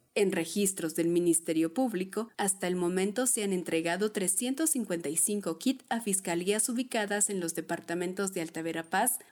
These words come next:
Baja Verapaz, Chimaltenango, Sololá, Huehuetenango, Quiché y Totonicapán. Estos kits,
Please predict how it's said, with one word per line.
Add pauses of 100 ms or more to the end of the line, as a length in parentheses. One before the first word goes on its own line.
Baja
Verapaz,
Chimaltenango,
Sololá,
Huehuetenango,
Quiché
y
Totonicapán. (240)
Estos
kits,